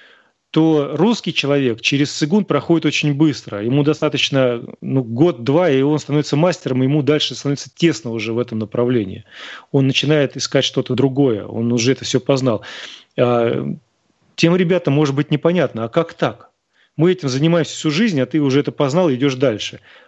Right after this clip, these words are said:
А им дальше идти некуда. Ну, потому что цигун под них заточен.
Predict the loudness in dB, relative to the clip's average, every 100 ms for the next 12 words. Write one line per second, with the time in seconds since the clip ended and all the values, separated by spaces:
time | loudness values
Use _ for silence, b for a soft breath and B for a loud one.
0 | b -2 0 2 -2 -2 2 4 2 0
1 | -4 -8 -4 0 0 -2 -8 -10 B B
2 | -6 -2 0 2 0 -2 -8 -4 0 0
3 | 2 0 0 0 -2 -2 -4 -4 -10